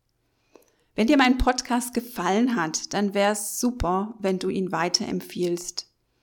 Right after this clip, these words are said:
Ich wär dir so dankbar, wenn du deinen Freundinnen davon erzählst oder auch anderen Frauen, von denen du denkst, der Podcast könnte was für sie sein. Und wenn du Sternchen verteilst. Ich weiß, ich sag's jedes Mal und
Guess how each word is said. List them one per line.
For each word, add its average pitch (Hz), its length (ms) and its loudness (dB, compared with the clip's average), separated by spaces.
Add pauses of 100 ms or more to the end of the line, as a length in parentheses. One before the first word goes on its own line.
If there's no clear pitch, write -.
(120)
Ich - 160 -4
wär 226 120 4
dir 247 120 4
so 254 160 0
dankbar, 285 540 2
wenn 214 140 2
du 202 80 -4
deinen 196 320 0
Freundinnen 202 1000 2
davon - 360 -4
erzählst 233 800 4
oder 175 140 -2
auch - 160 -8
anderen 214 380 2
Frauen, 196 540 0
von 180 220 -4
denen 175 260 -4
du 180 80 -6
denkst, - 720 0 (640)
der 190 60 -2
Podcast 220 580 -2
könnte 208 340 0
was 190 220 -2
für 190 160 -2
sie 180 180 -8
sein. 175 600 0 (800)
Und 196 100 0
wenn 202 180 2
du 208 120 -2
Sternchen 170 680 -4
verteilst. 170 1000 -8
Ich 196 180 -4
weiß, 202 360 0
ich - 180 -10
sag's 208 320 -4
jedes 196 360 -2
Mal 185 580 -4
und 190 300 -6